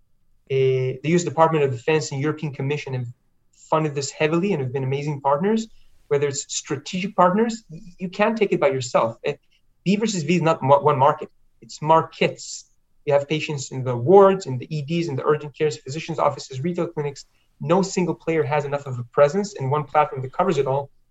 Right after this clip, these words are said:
So again, we've announced about a year ago, uh, uh,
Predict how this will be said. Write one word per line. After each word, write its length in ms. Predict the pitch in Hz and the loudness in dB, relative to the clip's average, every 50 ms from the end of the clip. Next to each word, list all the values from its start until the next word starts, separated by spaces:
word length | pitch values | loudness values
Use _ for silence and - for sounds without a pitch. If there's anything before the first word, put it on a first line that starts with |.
| _ _ | _ _
So 120 | _ - 143 | _ -8 -4
again, 160 | 143 147 139 | -4 -4 -2
we've 160 | 135 131 131 | -2 -2 0
announced 640 | 135 139 147 156 151 151 143 135 - - - - - - - - - - - - _ _ _ _ _ _ _ _ _ | 2 4 6 6 6 6 4 0 -6 -12 -18 -20 -20 -20 -20 -20 -20 -20 -20 -20 _ _ _ _ _ _ _ _ _
about 180 | - 123 131 131 | -4 -2 -2 -2
a 100 | 131 131 | -2 -2
year 220 | 131 170 226 233 208 | 0 6 8 8 8
ago, 380 | 160 147 143 139 143 143 - _ _ _ _ - | 10 8 8 6 6 4 -2 _ _ _ _ -20
uh, 340 | - - - _ - - | -20 -20 -12 _ -6 -4
uh, 20 | 123 | -4